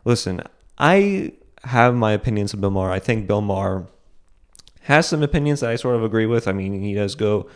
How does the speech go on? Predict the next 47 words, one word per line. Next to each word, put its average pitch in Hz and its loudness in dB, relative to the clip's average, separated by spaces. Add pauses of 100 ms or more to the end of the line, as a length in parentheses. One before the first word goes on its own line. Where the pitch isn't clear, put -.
(300)
hard 113 6
on 107 2
liberals 104 0
for, 104 -4
like, 101 -2
you 107 -6
know, 98 -2
the 95 -8
culture 107 -2
war 101 -2
kind 101 -6
of 98 -4
nonsense 101 -6
and 95 -8 (360)
sort 104 0
of, 95 -2
you 107 -4
know, 95 -2
deluding 104 -4 (100)
people 104 -2
on 101 -2
the 92 -6
right 98 -4
with 98 -6
what 101 -4
they're 95 -6
saying. 104 -4
So 107 -6
I 131 2
understand 156 -2
what 123 -2
he's 120 -6 (140)
coming 123 -4
from 117 -6
on 101 -4
that 104 -2
end. 110 -4 (440)
But 127 4
again, 107 0
like, 98 -6
this 208 0
is 139 -4
so 104 -2
dumb. 92 -6
I, 110 -2
I 131 -2
think 156 -4